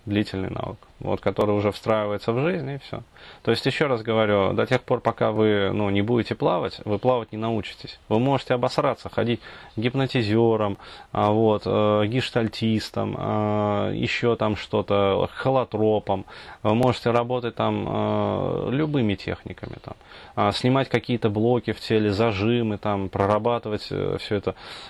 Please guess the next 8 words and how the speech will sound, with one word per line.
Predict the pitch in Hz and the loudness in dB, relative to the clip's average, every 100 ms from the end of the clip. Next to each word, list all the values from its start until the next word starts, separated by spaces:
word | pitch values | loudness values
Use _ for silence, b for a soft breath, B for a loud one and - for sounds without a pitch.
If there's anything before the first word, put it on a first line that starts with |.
| B | B
там, | 98 95 92 107 | -6 -2 2 4
миофасциальный | 131 120 - - - 117 120 113 107 | 4 2 -2 -6 -2 0 0 0 0
зажим, | 104 104 107 | 0 0 -2
но | 117 | -2
плавать | 135 127 104 - | 0 -2 -4 -4
вы | 110 107 | -2 -2
не | 101 | -2
научитесь. | 113 113 95 - - | -2 -2 -6 -12 -20